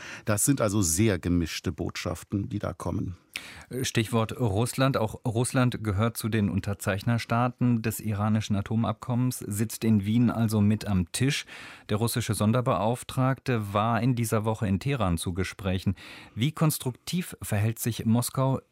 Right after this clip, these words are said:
Speaker 2: in dieser Krise?
Speaker 1: Also ohne Russland, muss man sagen, kann der Westen kaum einen Atomdeal zustande bringen. Das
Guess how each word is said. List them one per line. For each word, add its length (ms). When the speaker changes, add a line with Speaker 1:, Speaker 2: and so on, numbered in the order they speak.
Speaker 2:
in 220
dieser 300
Krise? 460
Speaker 1:
Also 240
ohne 280
Russland, 600
muss 140
man 140
sagen, 360
kann 200
der 180
Westen 460
kaum 520
einen 360
Atomdeal 800
zustande 600
bringen. 500
Das 220